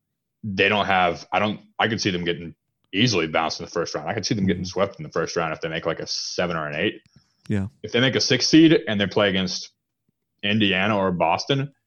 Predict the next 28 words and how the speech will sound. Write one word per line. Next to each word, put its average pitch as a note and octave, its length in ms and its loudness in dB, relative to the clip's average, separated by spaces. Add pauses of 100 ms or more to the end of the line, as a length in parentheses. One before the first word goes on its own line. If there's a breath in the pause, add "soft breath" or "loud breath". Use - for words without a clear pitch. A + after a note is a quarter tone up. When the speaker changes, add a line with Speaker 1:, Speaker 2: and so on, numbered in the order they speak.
(440)
Speaker 1:
they C3 40 -4
might C3 160 2 (260)
win G2+ 120 0
a F#2 40 0
game, F2 340 -4 (240)
win G2 120 -2
two - 160 -2
games. F#2+ 220 0
But A#2 420 -2
they're, C3 300 4 (500 soft breath)
like, B2 320 2 (1120)
Kyrie G3 240 8
just D3 200 4
dropped B2+ 220 4
fifty G#2 640 0
and G#2 120 0
they G#2+ 80 4
lost A2+ 340 4
to G2+ 100 -2
the - 60 -10
Timberwolves. D#2 680 -6 (680)
Speaker 2:
Hmm. A2 200 0 (120)
No, D3 280 8
I A#2 60 8
know. D3+ 180 8
Speaker 1:
Fifty? - 460 4 (100)
Speaker 2:
Yeah. C3+ 220 8
Speaker 1:
Like, D3+ 240 6